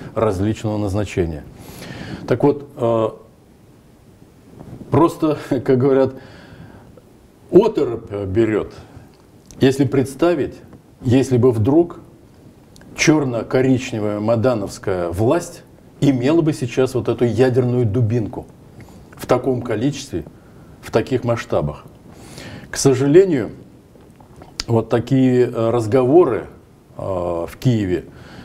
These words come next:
ведутся не на улице, улица ладно, но они ведутся, э, людьми, которые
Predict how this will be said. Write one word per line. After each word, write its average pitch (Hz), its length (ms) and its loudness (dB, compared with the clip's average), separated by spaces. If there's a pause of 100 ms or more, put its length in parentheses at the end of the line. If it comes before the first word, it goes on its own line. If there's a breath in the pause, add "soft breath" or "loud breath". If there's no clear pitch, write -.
(100)
ведутся 143 640 2
не 170 280 -2
на 196 140 2
улице, 131 640 4 (220)
улица 147 360 0
ладно, 113 420 0 (540 loud breath)
но 107 140 0
они 120 180 4
ведутся, 123 920 0
э, 110 260 -2
людьми, 123 720 0 (540)
которые 117 500 0